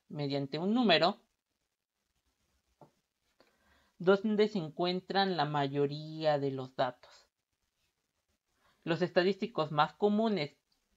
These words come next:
para describir a esta característica son la media, que está en verde, y la mediana, que está en morado.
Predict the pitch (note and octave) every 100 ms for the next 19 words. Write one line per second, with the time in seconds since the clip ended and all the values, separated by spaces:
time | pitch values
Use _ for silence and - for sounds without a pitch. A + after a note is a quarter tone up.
0 | _ D#3+ D3 C#3+ C#3+ - C#3 D#3 E3+ E3+
1 | - F#3+ G3+ G3 G3 G3+ G#3 - G3+ -
2 | A#3+ C4+ - _ _ _ _ _ _ _
3 | - D3+ D3 C#3 C#3+ F#3+ A3+ A3+ - C#3+
4 | F3 F#3 G#3 G#3+ D#3 E3 A#3 - _ _
5 | _ _ _ _ _ _ - D3 C#3+ C#3
6 | C3 D3 E3 F3+ F#3 C#3+ - C3+ C#3 C3+
7 | C#3 D3+ D3 -